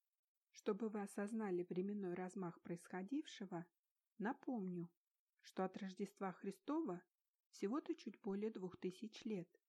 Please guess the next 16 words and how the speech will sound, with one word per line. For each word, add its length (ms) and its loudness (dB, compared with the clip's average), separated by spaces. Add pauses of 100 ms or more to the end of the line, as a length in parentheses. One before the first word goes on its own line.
(560)
а 180 -2
умопомрачительно 1000 0
древняя 420 2
пирамида 560 0
Хеопса – 720 -2 (760)
имеет 380 6
возраст 440 0
четыре 320 0
тысячи 400 -4
пятьсот 420 -4
семьдесят 640 -2
лет, 220 0 (640)
чуть 200 2
старше 400 0
пирамиды 540 2
Джосера, 640 -4